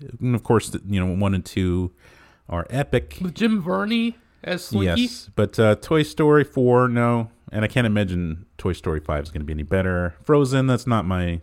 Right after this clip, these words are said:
Speaker 1: thing. I don't know. That's
Speaker 2: Well, Toy Story
Speaker 1: whole nother
Speaker 2: four
Speaker 1: generation.
Speaker 2: has, um,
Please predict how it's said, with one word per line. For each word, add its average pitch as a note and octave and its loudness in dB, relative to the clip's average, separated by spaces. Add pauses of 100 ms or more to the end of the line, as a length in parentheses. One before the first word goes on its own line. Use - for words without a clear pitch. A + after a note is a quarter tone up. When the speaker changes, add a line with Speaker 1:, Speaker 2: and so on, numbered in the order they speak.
(100)
Speaker 1:
thing. F2 -4
I E2 -4
don't D#2+ -6
know. D2+ -10
That's D2+ -12
Speaker 2:
Well, - -2
Toy C#4 -2
Story C4+ 0
Speaker 1:
whole F#3 4
nother C3 4
Speaker 2:
four C#4 0
Speaker 1:
generation. D#4 8
Speaker 2:
has, A#3 2
um, G#3 2